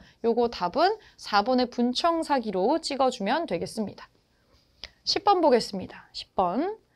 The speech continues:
가에 대한 설명으로 옳은 것은, 네, 가가 뭔지를 봐야겠네요. 여기 문제 가려지니까 밑으로 살짝 볼게요. 요게 뭔지 옳은 거 고르는 겁니다. 경국대전에, 이거 교육기관이고요. 조선시대의,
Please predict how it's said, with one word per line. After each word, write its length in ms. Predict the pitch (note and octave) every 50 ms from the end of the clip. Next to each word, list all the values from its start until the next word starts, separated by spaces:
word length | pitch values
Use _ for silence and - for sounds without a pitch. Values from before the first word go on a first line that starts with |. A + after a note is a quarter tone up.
| _ _ _ _ _ _ _ _ _
가에 300 | - - A#3+ C#4+ F4 G4
대한 200 | F#4+ G4 G4 F#4+
설명으로 500 | F4 - F#4 F4 F4+ F4 E4 D#4+ D#4 C#4+
옳은 360 | A3+ G3+ G#3 C#4+ D#4+ E4+ E4
것은, 640 | C#4+ A3 G3 G3+ - D#4+ E4+ D#4 G#3+ E3+ E3 D#3 -
네, 140 | - - - -
가가 300 | - - G#3 A3 C#4 C#4+
뭔지를 340 | A#3 A3+ A3+ A3+ B3 B3
봐야겠네요. 720 | A#3 G#3 F3+ F3+ F#3+ G3+ C4 C4 A#3+ G3+ F3+ G#3 C#4 D#4+ - -
여기 480 | F#3+ F3 F3 - G3 G3 A#3 C#4+ F4+ F#4+ D#4+ _
문제 260 | - G#3 G#3 G3 A3
가려지니까 680 | G#3 - F#3 F#3+ G#3 G#3 G#3+ G#3+ G3+ F#3+ - G3+ A#3 B3
밑으로 260 | G3+ G3 G3+ G#3+ G#3
살짝 320 | G#3 A#3 A#3 A#3 A#3 A3+ -
볼게요. 460 | - F#3+ F#3+ - G#3+ F3+ G3+ C#4+ D4 - - _ -
요게 400 | G#3+ B3 D#4+ F4 F4 F#4+ G#4 G4
뭔지 680 | A#3+ G3 F#3 F#3 F#3+ F3 - A3 D4 E4+ G4 G#4+ G#4 _ -
옳은 500 | - G#3+ A3 B3+ D4 F#4+ G4+ G#4 G4+ F#4+
거 220 | F4+ F4 F4 E4+
고르는 360 | - - G3 F#3+ F#3+ F#3+ F3+
겁니다. 360 | - - - - - - - - _ _ _ _ _ _ _ _ _ _ _ _ _ _ _ _ _ _ _ _ _ _ _ _ _ _ _ _ _ _ _ _ _ _ _ _ - - _ _ _ _ _ _ _ _ _ _ _
경국대전에, 1040 | - - A#3+ C4+ E4 G4 G#4+ G#4+ - - F4+ D#4 D#4+ C#4+ B3+ A3 G3+ G#3+ A3+ G3 -
이거 160 | - A#3 C4+ -
교육기관이고요. 960 | - - C4 D4+ G4 G#4 G#4 - F#4 D4 D4+ C4+ A#3 G#3 F#3+ F#3+ F3+ A#3 G#3+ - -
조선시대의, 1000 | - - A#3 A#3 A#3 E4+ E4+ E4 E4 - - C#4 A3+ A3+ G3 A3 D#4 C#4+ -